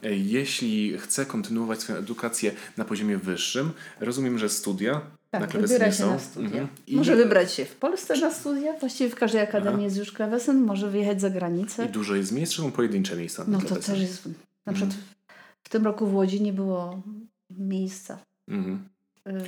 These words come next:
Speaker 2: było jedno miejsce w katedrze, e, klawesynu i organów i został przyjęty organista, a
Speaker 1: Aha.
Speaker 2: na klawe-, na klawesynu już zabrakło miejsca.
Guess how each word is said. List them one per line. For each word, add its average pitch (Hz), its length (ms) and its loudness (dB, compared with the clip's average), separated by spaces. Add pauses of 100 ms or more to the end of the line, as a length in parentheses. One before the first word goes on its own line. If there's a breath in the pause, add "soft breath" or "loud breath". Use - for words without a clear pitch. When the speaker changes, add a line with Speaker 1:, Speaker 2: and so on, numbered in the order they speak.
(120)
Speaker 2:
było 226 180 8
jedno 254 260 8
miejsce 240 300 6
w 226 60 -2
katedrze, 208 480 2
e, 180 380 2
klawesynu 196 520 4
i 220 100 6
organów 226 440 4 (600 loud breath)
i 208 160 -2
został 202 280 -4
przyjęty 202 480 -4
organista, 214 760 -2 (360)
a 196 160 -4
Speaker 1:
Aha. 202 240 -6 (400)
Speaker 2:
na 208 100 -2
klawe-, 202 320 0
na 202 100 2
klawesynu 196 540 0
już 190 100 0
zabrakło 185 460 -4
miejsca. - 460 -10